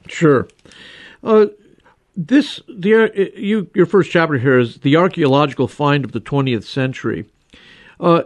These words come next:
it really was big, right? I mean, this was, uh, a, a major discovery. Wh-, how, how long did it take them to realize how big a discovery it was?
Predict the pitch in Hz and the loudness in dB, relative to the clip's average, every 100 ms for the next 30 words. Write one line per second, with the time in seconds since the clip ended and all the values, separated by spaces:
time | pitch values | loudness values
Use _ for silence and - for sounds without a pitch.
0 | - 214 214 226 285 208 147 214 196 - | 0 0 2 2 4 2 2 0 0 -2
1 | - 185 165 - - _ _ - 113 170 | 0 0 0 -6 -20 _ _ -8 -4 -4
2 | 147 156 156 185 - 147 147 127 - - | -2 0 0 -2 -2 0 0 -2 -12 -10
3 | 120 110 104 - - 113 - 117 135 170 | -6 -4 -6 -8 -12 -12 -10 -4 -2 0
4 | 185 131 107 104 - 139 147 123 85 - | -2 -6 -6 -10 -4 0 0 -2 -8 -14
5 | _ _ _ _ _ _ - 143 160 - | _ _ _ _ _ _ -8 -6 -6 -4
6 | 196 - - 180 226 226 220 175 - 170 | -4 -4 -4 -2 -2 0 -2 -4 -4 0
7 | 170 165 160 135 - - 135 127 _ - | 0 0 -6 -6 -8 -6 -4 -6 _ -6
8 | 127 202 190 117 113 113 110 _ _ _ | -2 0 0 0 -2 -6 -10 _ _ _
9 | 139 143 135 147 127 113 - 147 131 127 | -8 -6 -2 -2 -4 -8 -6 -4 -2 -4
10 | 113 - 143 139 - - | -4 -6 -6 -8 -12 -20